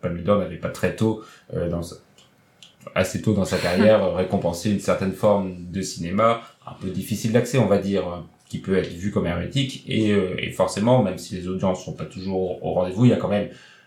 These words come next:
Speaker 1: je pense, un boost Palme d'Or qui est, euh, même en termes de visibilité,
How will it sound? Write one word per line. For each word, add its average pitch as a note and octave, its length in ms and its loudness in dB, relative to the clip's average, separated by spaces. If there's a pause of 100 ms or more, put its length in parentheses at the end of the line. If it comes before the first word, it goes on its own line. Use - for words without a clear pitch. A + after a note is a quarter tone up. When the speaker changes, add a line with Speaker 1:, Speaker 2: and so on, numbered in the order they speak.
(420)
Speaker 1:
je F#2+ 140 -4
pense, G2+ 420 0
un D#2 280 -6
boost F#2 680 0
Palme E2+ 300 0
d'Or G2+ 500 2 (240)
qui - 220 -10 (320)
est, E2 60 -8
euh, D#2+ 320 -6
même F2 220 -2
en E2 80 -4
termes E2+ 200 -2
de E2+ 60 -4
visibilité, E2 720 -2